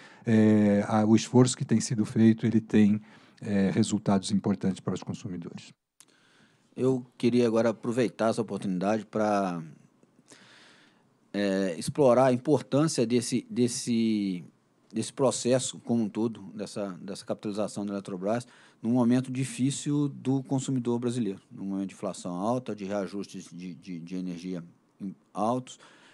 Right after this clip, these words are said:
Speaker 2: Eu acho que qualquer valor que a gente consiga diminuir desse, desse, desse, desses reajustes é muito importante. E queria destacar também,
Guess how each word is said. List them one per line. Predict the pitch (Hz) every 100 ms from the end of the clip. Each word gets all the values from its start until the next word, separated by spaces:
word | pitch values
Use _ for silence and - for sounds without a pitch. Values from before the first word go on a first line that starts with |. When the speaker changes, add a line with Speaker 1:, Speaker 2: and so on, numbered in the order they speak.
| _
Speaker 2:
Eu | - 92
acho | 98
que | -
qualquer | 110 101 123 139 135 - _ _ _
valor | 107 117 110 107
que | 104
a |
gente | 107 -
consiga | 117 107 - 104 92 98 92 -
diminuir | 95 113 117 113 113 117
desse, | 107 - 104
desse, | 95 104 - 113 104 98 92 87 90 _
desse, | 98 95 101 101 92 87 82 73 - _ _ _ _ _ -
desses | - -
reajustes | 107 104 92 113 123 120
é | 131 117
muito | 107 120 127
importante. | 120 127 117 - 85 - - _ - - - - _
E | - 110 110 101
queria | - 131 151
destacar | 143 - 120 - 120
também, | - 101 101 123 143